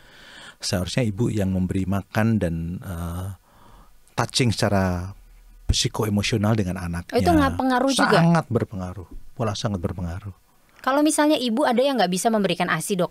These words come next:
Speaker 2: kan ada aja dalam beberapa
Speaker 1: Ada,
Speaker 2: kasus
Speaker 1: ada, ha.
Speaker 2: gitu ya. Itu akan, eh, menjadi masalah juga nggak? Bisa, bisa menjadi salah satu penyebabnya nggak?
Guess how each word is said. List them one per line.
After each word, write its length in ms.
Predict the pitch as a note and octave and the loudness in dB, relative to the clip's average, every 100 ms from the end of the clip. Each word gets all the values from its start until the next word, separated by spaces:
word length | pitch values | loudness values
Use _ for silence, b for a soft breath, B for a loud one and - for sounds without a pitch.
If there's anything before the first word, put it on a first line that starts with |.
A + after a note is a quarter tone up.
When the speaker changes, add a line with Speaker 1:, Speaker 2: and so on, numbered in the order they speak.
| - | -2
Speaker 2:
kan 140 | G#3+ | -2
ada 200 | A3 G3+ | 0 2
aja 180 | F#3 F#3 | 2 4
dalam 240 | F#3+ F3 F#3+ | 4 4 4
beberapa 320 | F#3 F3 G#2 | 4 4 6
Speaker 1:
Ada, 120 | A#2+ | 6
Speaker 2:
kasus 320 | - - G#3 - | 4 4 2 2
Speaker 1:
ada, 260 | G2 F#2 | 2 0
ha. 120 | E2+ | 0
Speaker 2:
gitu 180 | G2+ - | 0 2
ya. 240 | E3+ D#3+ E3+ b b b | 0 -2 -6 b b b
Itu 200 | C4 F4+ | 2 4
akan, 280 | E4+ D#4 D4 C4+ B3 | 4 4 2 2 2
eh, 180 | G#3+ A3 | 4 6
menjadi 320 | A#3 A3 G#3+ | 6 6 4
masalah 380 | A3 G#3+ A3+ A#3 | 4 2 4 2
juga 240 | A3 C4+ | 2 2
nggak? 160 | C4+ - | 2 0
Bisa, 340 | G3+ G3+ G#3 - | -2 2 0 0
bisa 320 | - G3+ G#3 B3 | -4 -6 0 0
menjadi 300 | A#3 G#3 A3 | 2 2 2
salah 220 | A#3 G#3 | 2 2
satu 200 | G#3 G#3 | 2 0
penyebabnya 520 | A3 G#3+ G3+ G#3+ C4 | 0 0 0 0 -2
nggak? 180 | G3+ D#3+ | -4 -6